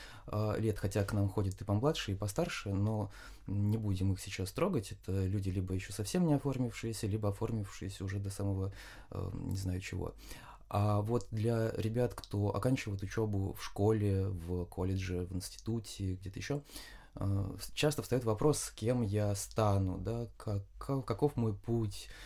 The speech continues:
э, как правильно его сформировать, э, чтобы не кусать потом локти.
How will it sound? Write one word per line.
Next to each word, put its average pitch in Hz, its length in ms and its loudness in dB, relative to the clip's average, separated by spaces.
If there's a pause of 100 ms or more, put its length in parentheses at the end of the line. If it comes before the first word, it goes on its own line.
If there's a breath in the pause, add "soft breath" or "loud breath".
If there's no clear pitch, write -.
(240 loud breath)
э, 101 260 0
как 123 200 0
правильно 107 720 4
его 98 480 0
сформировать, 101 1000 0
э, 92 160 0
чтобы 101 520 0
не 98 380 4
кусать 101 380 -2
потом 101 280 0
локти. 95 380 -2